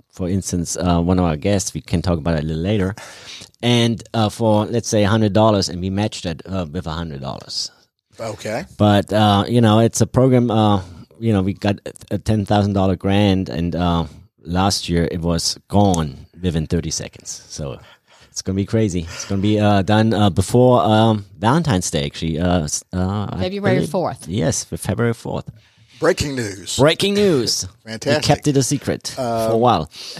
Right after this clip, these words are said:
Speaker 2: well, well, that's great to hear, and, uh, I guess learn more from the Chamber website. <clears throat> And, uh, but, uh, Thomas, we got some guests here today. If you would mind, if you don't mind, please introduce our, our guests.
Speaker 1: Absolutely. We have the Blevins family here, Tim and Paula.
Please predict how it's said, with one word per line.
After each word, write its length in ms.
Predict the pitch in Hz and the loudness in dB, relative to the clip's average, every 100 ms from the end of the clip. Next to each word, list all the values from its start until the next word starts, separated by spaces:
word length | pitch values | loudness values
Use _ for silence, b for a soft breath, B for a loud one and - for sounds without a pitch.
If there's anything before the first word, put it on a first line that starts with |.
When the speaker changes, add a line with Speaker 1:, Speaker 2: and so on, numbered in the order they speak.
| B | B
Speaker 2:
well, 260 | 127 120 117 | 0 0 0
well, 160 | 123 117 | -2 2
that's 220 | 127 - | 2 2
great 220 | 123 113 | 0 0
to 100 | - | 0
hear, 280 | 107 127 202 - | -2 -2 -2 -6
and, 240 | 110 104 | -6 -4
uh, 300 | 104 101 101 | -2 -2 -2
I 80 | 113 | -4
guess 240 | 110 - | -4 -2
learn 180 | 123 117 | -2 -2
more 160 | 110 117 | -2 -2
from 160 | 117 | -4
the 80 | 104 | -8
Chamber 260 | - 117 107 | -4 -4 -2
website. 500 | 107 101 113 120 - | -2 0 0 0 -2
<clears throat> 60 | _ _ | _ _
And, 320 | 117 107 104 | -6 -6 -6
uh, 300 | 104 104 101 92 | -4 -2 -2 -4
but, 360 | - 120 113 - | -4 0 0 -2
uh, 240 | 120 113 | -2 -2
Thomas, 360 | - 135 175 - | 0 0 0 -4
we 60 | 131 | 2
got 240 | 127 - | 2 2
some 140 | - 113 | -2 2
guests 240 | 135 - | 2 2
here 120 | 139 | -2
today. 260 | 117 117 185 | -2 -2 -2
If 100 | 143 | -4
you 100 | 123 | -6
would 100 | 113 | -4
mind, 320 | 117 123 110 | -2 -4 -6
if 260 | - - - | -12 -20 -12
you 80 | 131 | -4
don't 100 | 127 | -2
mind, 220 | 123 139 | 0 -2
please 180 | 139 156 | -2 -6
introduce 480 | 120 123 113 127 123 | -6 -10 -6 -4 -2
our, 300 | 113 113 104 | -2 -2 -4
our 160 | 120 110 | -4 -4
guests. 600 | 98 151 - - - - _ | -2 -2 -4 -8 -12 -14 _
Speaker 1:
Absolutely. 720 | 110 113 - - 143 175 135 | 0 0 0 -2 0 2 2
We 220 | 98 135 | 2 2
have 360 | 131 135 131 - | 2 2 0 -2
the 100 | 110 | -6
Blevins 400 | - 123 160 - | -4 -2 -2 0
family 320 | - 107 107 | 0 2 2
here, 320 | 110 120 143 175 | 2 2 2 -2
Tim 360 | - 135 135 | 0 0 2
and 220 | 101 98 | -2 -4
Paula. 480 | - 117 123 143 214 | 0 2 2 0 -4